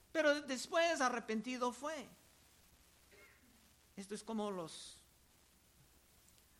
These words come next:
pecadores graves que llegaron a un arrepentimiento. Acercándose a otro, le dijo la misma manera, y respondiendo él,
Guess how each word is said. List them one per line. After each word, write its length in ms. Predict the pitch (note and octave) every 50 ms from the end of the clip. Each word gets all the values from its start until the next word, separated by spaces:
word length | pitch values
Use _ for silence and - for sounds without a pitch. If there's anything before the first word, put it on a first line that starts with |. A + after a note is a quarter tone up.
| - - - - - - -
pecadores 540 | - G#3+ G#3+ A3+ G#3+ A3+ A3+ G#3+ G#3 - -
graves 560 | G3 F#3 A3+ C4+ C#4+ C4 G#3+ F3+ D#3 D#3+ -
que 120 | - G3
llegaron 440 | D#3 E3 F3+ E3 G3 G3+ G3 F#3+ F3+
a 40 | F3
un 160 | F#3 G3+ G3+
arrepentimiento. 840 | F#3+ F3 F#3 F3+ - G3+ F3+ - - E3+ F#3+ G#3 A3+ G#3+ - - - - - - - - - - - _ _ - - - - - - - - -
Acercándose 680 | - G#3 - C4 B3+ - D4 D4+ E4 E4+ E4 B3 -
a 100 | C#4 A#3+
otro, 460 | A#3+ C#4 E4 G4 G4 F#4 D4+ - C4 C#4
le 160 | C4+ A#3+ A3+
dijo 640 | B3 C#4+ D4+ - D4 C#4+ B3+ A#3+ A3+ G#3+ G#3 - -
la 120 | A3 A3+
misma 280 | C4 D4+ E4+ E4 C#4+ B3
manera, 580 | A3+ G#3 G3+ G3+ G3 G#3 A#3+ C4+ C#4+ C4+ C4 -
y 80 | - A3
respondiendo 800 | G3+ G3+ A3 A3 G#3+ G#3+ A3+ A3+ A3+ G#3 A#3+ B3+ B3 A3+ G#3 A#3
él, 340 | C4+ C4+ B3 A#3 A#3+ B3+